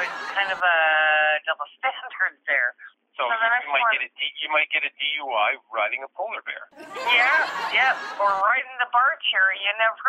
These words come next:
Speaker 1: <laughs> know.
Speaker 2: All right, carry on.
Speaker 1: So Arizona is the next one. Um, you're not permit. You know, you need a permit to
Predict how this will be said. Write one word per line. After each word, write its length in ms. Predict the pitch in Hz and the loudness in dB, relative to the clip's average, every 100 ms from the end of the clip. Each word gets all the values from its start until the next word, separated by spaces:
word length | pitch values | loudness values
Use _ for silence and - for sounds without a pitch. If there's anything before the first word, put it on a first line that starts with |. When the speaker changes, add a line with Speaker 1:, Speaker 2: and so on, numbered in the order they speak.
| 254 | -2
Speaker 1:
<laughs> 20 | |
know. 720 | 240 - - 311 247 - 285 - 277 285 - 269 - - - - 240 - _ _ _ - | -4 -10 0 2 2 2 0 0 -10 -14 -10 -10 -10 -12 -12 -12 -16 -16 _ _ _ -4
Speaker 2:
All 160 | 135 | 0
right, 200 | 131 156 - - | 2 0 -4 -8
carry 240 | 143 160 190 | -4 0 2
on. 160 | 214 - - _ _ | 0 -4 -20 _ _
Speaker 1:
So 160 | - 220 | -6 -4
Arizona 640 | - 226 254 233 233 226 214 | 0 0 0 0 -2 -2 -6
is 80 | 196 | -10
the 160 | 202 190 | -10 -4
next 320 | 180 _ - | -4 _ -14
one. 200 | 139 127 _ _ _ - | -14 -14 _ _ _ -8
Um, 520 | 180 180 175 170 170 165 165 _ _ - | -2 0 2 2 0 -4 -16 _ _ -6
you're 160 | 190 202 | -6 0
not 320 | 202 240 254 - _ _ | 2 2 0 -6 _ _
permit. 480 | - 226 214 208 - | -14 -12 -10 -14 -14
You 80 | 202 | -4
know, 120 | 196 190 | -2 -2
you 140 | 196 | -10
need 200 | 202 254 226 | -2 -2 -2
a 40 | - | -10
permit 440 | - 247 202 - | -2 -2 0 -8
to 280 | _ _ - | _ _ -20